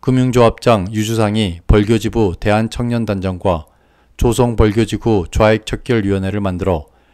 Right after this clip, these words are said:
새롭게 자신의 영역을 펼치고 등장했고 반민특위와 농지개혁법은 이제 막 본격적인 활동을 시작하기 위해 기지개를 펴고 있었습니다. 이 내용은 다음 권인 오 권까지 이어져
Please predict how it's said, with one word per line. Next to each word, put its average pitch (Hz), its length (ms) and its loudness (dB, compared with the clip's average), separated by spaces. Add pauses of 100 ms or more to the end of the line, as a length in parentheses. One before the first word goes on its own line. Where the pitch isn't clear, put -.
(160)
새롭게 120 580 0
자신의 107 520 0
영역을 98 400 -2
펼치고 113 500 0
등장했고 90 720 -4 (580)
반민특위와 110 960 2
농지개혁법은 98 1000 -4 (400)
이제 107 260 2
막 101 340 0
본격적인 107 640 -2
활동을 107 440 -2
시작하기 101 600 -6
위해 95 260 -4 (380)
기지개를 98 560 -2
펴고 110 320 2
있었습니다. 85 580 -8 (800)
이 117 140 2
내용은 110 520 2
다음 110 300 0
권인 113 340 -2
오 104 160 -2
권까지 107 480 -2
이어져 92 460 0